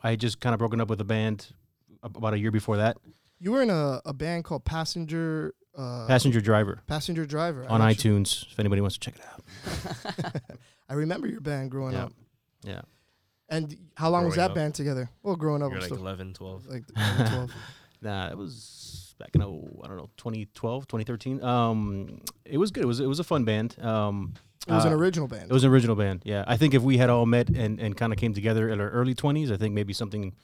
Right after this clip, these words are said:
Speaker 1: would have come of it. But by that time, we all had our careers and
Speaker 3: Life
Speaker 1: kids
Speaker 3: happens,
Speaker 1: and
Speaker 3: man.
Speaker 1: stuff like that. Yeah. So, but we still love, we do it for the love, you know. We still, we still play as much as we can. So.
Speaker 2: Was it, um, always the idea to be a cover band when Molly Takedown started?
Speaker 1: Yeah. Yeah.
Speaker 2: Always?
Speaker 1: Yeah,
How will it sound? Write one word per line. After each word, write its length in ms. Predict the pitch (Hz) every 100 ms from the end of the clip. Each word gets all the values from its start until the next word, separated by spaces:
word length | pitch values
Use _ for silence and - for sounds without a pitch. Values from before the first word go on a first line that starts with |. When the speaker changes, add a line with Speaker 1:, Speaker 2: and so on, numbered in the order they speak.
| _ _ _ -
Speaker 1:
would 80 | 107
have 100 | 90
come 140 | 107
of 120 | 107
it. 120 | 113 104
But 200 | 98 - _ _ _ _ _ -
by 60 | 98
that 120 | 98
time, 240 | 104 101
we 80 | 98
all 80 | 101
had 140 | 98 95
our 60 |
careers 460 | - 127 160 147 107
and 120 | 95
Speaker 3:
Life 120 | 127
Speaker 1:
kids 80 | 127 117
Speaker 3:
happens, 240 | 101 95
Speaker 1:
and 60 | 85
Speaker 3:
man. 80 | 85
Speaker 1:
stuff 140 | 98
like 100 | 101
that. 100 | 90
Yeah. 220 | 65 55 50 - -
So, 280 | - 76 -
but 120 | - 127
we 100 | 127
still 180 | - 139
love, 160 | 135
we 80 | 120
do 120 | 127
it 60 | 120
for 60 |
the 60 | 123
love, 280 | 113 101 92
you 60 |
know. 140 | 101 104
We 100 | 98
still, 360 | - 104 98 98
we 80 | 104
still 160 | 110
play 200 | 101 104
as 80 | 98
much 160 | 101 98
as 80 | 95
we 100 | 98
can. 300 | 98 95 95
So. 280 | - 101 - _ _ _ _ _ _
Speaker 2:
Was 220 | 170 160 165
it, 100 | 196
um, 480 | 185 156 139 127 - _ _ -
always 480 | 160 180 185 175 139
the 160 | 147
idea 320 | 139 135 151
to 140 | 156 135
be 140 | 139
a 60 | 139
cover 260 | 143 147 151
band 260 | 160 160
when 100 | 147
Molly 260 | 135 135 135
Takedown 340 | 143 139 135
started? 420 | 139 139 147 170 170 _ -
Speaker 1:
Yeah. 200 | 110 92 - _ _ _ _
Yeah. 120 | 151 147
Speaker 2:
Always? 300 | 123 117 -
Speaker 1:
Yeah, 200 | 101